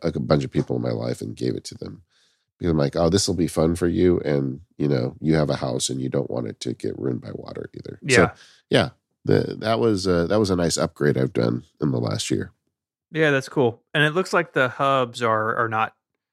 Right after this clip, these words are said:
Speaker 2: are not too expensive either.
Speaker 1: No, they're not. In fact, one of the things I've been experimenting with in the Max Markey Labs, which I haven't finished yet, is putting a sensor on the flap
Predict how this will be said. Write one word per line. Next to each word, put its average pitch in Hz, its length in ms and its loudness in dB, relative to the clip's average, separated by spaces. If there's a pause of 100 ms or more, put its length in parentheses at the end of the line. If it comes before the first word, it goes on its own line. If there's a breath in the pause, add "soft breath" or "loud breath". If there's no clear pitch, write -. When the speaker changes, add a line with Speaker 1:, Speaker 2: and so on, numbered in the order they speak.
(540)
Speaker 2:
are 131 80 2
not 117 160 0
too 113 140 -2
expensive 107 440 -6
either. 90 280 -8 (580)
Speaker 1:
No, 90 200 6
they're 73 160 2
not. 65 320 -2
In 107 80 2
fact, 117 280 0 (300 loud breath)
one 117 220 2
of 156 120 0
the 113 100 0
things 98 260 0
I've 82 140 2
been 80 100 -4
experimenting 85 680 2
with 76 180 2
in - 160 -2
the 78 60 2
Max 76 260 2
Markey 76 260 2
Labs, 69 600 2
which 82 180 0
I 82 60 4
haven't 85 280 2
finished 73 380 0
yet, 65 280 2
is 76 440 2 (480 soft breath)
putting 104 380 2
a - 100 -2
sensor 110 840 0 (160)
on 67 520 2
the 73 300 2
flap 82 540 0